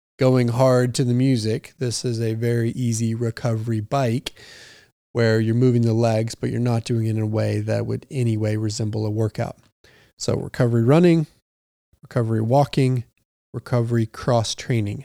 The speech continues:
Those are three different ways that you can engage movement in order to recover. And where does that fit? It fits after every workout and after every long run. And I would submit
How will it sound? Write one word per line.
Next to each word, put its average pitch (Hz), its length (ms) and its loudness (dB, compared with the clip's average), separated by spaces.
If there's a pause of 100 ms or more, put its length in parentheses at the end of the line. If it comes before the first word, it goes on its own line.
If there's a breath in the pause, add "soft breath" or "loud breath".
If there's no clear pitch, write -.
Those 120 200 0
are 117 100 0
three 139 400 2
different 131 360 2
ways 117 420 0
that 123 100 -8
you 117 180 -4
can 123 160 -4
engage 113 720 -2 (800 loud breath)
movement 131 760 4
in 127 180 0
order 117 280 2
to 117 260 -2
recover. 113 600 -4 (760)
And 113 160 -2
where 127 200 4
does 123 200 2
that 123 240 -2
fit? 202 400 0
It 127 100 -4
fits - 320 -2
after 120 400 -4
every 113 300 -2
workout 143 520 2
and 127 220 -2
after 123 380 -4
every 117 340 -2
long 131 320 2
run. 147 240 2
And 117 160 0
I 113 100 0
would 113 180 -4
submit 117 500 0